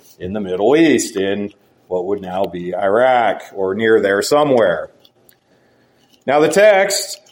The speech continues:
further adds to the beauty and provision of this garden by describing surrounding areas where there's gold and precious stones, other good things in abundance, beautiful things,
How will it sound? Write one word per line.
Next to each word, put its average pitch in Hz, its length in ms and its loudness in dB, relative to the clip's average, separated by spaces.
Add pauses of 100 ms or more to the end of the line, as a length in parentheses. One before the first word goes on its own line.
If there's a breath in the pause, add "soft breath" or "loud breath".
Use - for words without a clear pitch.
(180)
further 156 400 2
adds 160 720 2
to 135 160 0
the 131 140 4
beauty 147 500 4
and 139 140 0
provision 139 480 2
of 135 80 0
this 127 160 0
garden 139 460 2
by 123 160 2
describing 139 640 0
surrounding 135 640 0
areas 107 400 0
where 104 140 -4
there's 104 180 -6
gold 185 480 2
and 131 160 -2
precious 165 560 2
stones, 156 480 2
other 165 300 4
good 147 260 0
things 139 360 2
in 123 80 2
abundance, 113 560 0
beautiful 170 580 2
things, 120 640 0